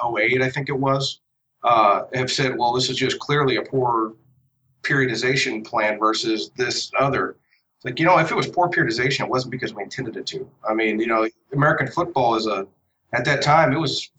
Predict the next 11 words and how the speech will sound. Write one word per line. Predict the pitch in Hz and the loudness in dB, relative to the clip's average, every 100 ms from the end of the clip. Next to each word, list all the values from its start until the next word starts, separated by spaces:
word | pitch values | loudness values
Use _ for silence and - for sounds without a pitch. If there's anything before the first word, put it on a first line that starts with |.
| - | -2
for, | 131 110 - _ | -2 -2 -6 _
for | - 131 113 | -4 0 2
our | 123 151 | 4 4
institution, | 151 139 123 - - - 120 | 2 -2 -4 -2 -2 -2 -2
it | 127 | -2
was | - - | -4 -8
a | - | -8
twenty | - 170 | -2 0
million | 143 139 123 | 2 2 2
dollar | 113 - | 2 2
business. | 120 131 - - - | -2 -2 -2 -8 -12